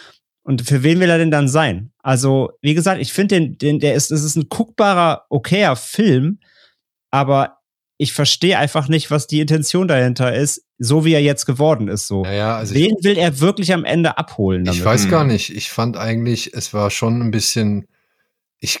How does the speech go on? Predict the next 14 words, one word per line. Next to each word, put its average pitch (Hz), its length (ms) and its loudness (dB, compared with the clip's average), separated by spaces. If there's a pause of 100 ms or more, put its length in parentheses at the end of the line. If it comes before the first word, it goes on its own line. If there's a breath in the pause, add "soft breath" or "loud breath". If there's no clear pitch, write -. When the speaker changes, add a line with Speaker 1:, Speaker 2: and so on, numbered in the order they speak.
Speaker 2:
ich - 180 -6
glaube, 110 440 2
da 156 120 4
soll 139 300 2
irgendwie, 127 840 2
das - 220 -4
soll 117 180 2
schon 117 580 0
eine 104 400 -2
etwas, - 680 -6
äh, 92 340 -8 (880)
bissigere 139 560 4
Kritik 135 420 -4
sein. 127 600 -2